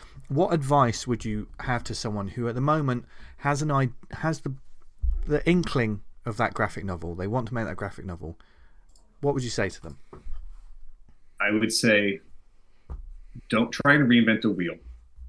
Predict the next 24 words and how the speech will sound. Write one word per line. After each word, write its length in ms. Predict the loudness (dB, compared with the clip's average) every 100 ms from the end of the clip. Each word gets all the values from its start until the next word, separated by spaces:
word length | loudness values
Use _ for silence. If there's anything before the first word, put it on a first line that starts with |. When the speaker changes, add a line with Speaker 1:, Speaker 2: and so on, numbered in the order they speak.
| -16 -16 -18 -20 -18 -6
Speaker 2:
Tell 220 | 2 4
a 60 | 4
simple 460 | 2 4 4 2
story 560 | 0 0 0 2 0 -2 -10 _ -20 -2
in 180 | 0 2
your 240 | 2 2
own 340 | 2 2 2
voice. 520 | 0 -6 0 0 0 -4 _ -20 -20 -20 _ _
And 180 | -6 0
what 140 | 4 4
I 120 | 4
mean 380 | 4 2 2 2
is, 680 | 2 2 2 -4 -6 -6 -10 -20 -20 -20 2
ideas, 720 | 4 10 10 10 8 4 -2 -8 -18 -16 -16 -12 -12 -14 -18 -14 8
we 160 | 8
could 100 | 10
all 120 | 8 8
have 140 | 8
an 60 | 6
idea 320 | 6 4 2
and 160 | 0 -6
explore 400 | -6 -2 0 0
an 80 |
idea. 340 | 0 -4 -6